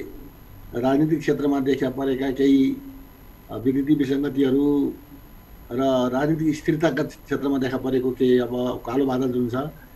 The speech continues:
त्यससँग सम्बन्धित केही लेखहरू पनि मैले लेख्ने गरिरहेको छु विभिन्न अनलाइनहरूमा।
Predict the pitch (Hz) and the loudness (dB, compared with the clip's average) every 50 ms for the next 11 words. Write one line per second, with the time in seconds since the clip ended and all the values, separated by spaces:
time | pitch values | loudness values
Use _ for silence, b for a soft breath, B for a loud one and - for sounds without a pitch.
0 | b b b - - - 156 147 170 175 170 170 175 160 175 185 180 170 180 190 | b b b -12 -8 -6 -4 0 0 0 2 2 2 4 4 4 6 8 8 8
1 | 190 175 170 175 170 147 170 165 165 170 180 190 190 175 160 151 151 139 139 131 | 8 10 8 8 8 6 4 4 4 4 4 4 4 4 4 6 6 6 6 4
2 | 127 131 135 127 127 123 120 120 117 120 113 110 - 123 123 123 123 123 127 123 | 4 2 2 2 0 0 -2 -2 -2 -2 -4 -4 -4 -2 0 2 2 2 2 2
3 | 123 123 123 120 117 113 113 120 139 196 339 269 | 2 0 0 0 -2 -2 0 0 0 0 0 -2